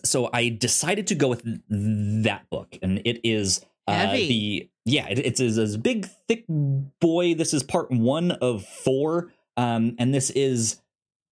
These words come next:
Speaker 1: A History of Japan, Showa. Uh, the year is nineteen twenty-six through nineteen thirty-nine, uh, and this is, uh, written and dr-, drawn by Shigeru Mizuki.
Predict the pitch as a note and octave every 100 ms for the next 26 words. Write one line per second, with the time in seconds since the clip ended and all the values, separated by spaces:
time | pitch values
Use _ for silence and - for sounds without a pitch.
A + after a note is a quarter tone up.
0 | _ B2+ C3 - C4 - C4 B3+ E3 D#3+
1 | B2+ B2+ - - C#3 G#2+ E2+ - - -
2 | - - D#3 C#3+ C#3+ C#3 - _ - A#2
3 | A#2 A2+ G#2+ - A#2+ A#2+ A#2 A2+ A#2+ B2
4 | C3+ C3 A#2+ G#2+ C3 C#3 D3+ C3 C#3 C3+
5 | B2 C#3 - - A2+ G#2 A2+ A2+ - B2
6 | A2 G#2+ G2 G#2 G2+ G2+ F#2 F2 F2+ F2+
7 | E2+ E2+ - - _ _ F#2+ F2+ F2 F#2+
8 | F#2 - - F#2 F2+ F#2 G2 F#2 F2 A2+
9 | A2+ G#2+ G#2 G2 A2 G#2 - - - B2
10 | A#2 G#2 G#2 G2 G2 F#2+ - B2 G2+ -
11 | _ - B2+ B2+ C3 B2 A2 F#2 G#2+ G#2
12 | F2+ D2+